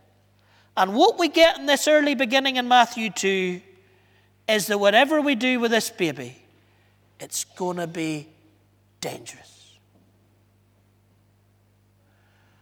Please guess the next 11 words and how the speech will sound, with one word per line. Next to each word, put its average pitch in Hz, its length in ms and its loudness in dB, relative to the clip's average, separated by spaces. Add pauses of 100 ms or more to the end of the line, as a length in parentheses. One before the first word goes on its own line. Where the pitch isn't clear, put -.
(320)
But - 140 -8
let 220 220 0
me 180 80 -6
finish - 760 -4 (1600)
with 165 280 -8
the 156 100 -2
other 151 160 -2
side. - 460 -8 (4000)
It's - 240 -6
not 302 200 2
easy 214 540 -2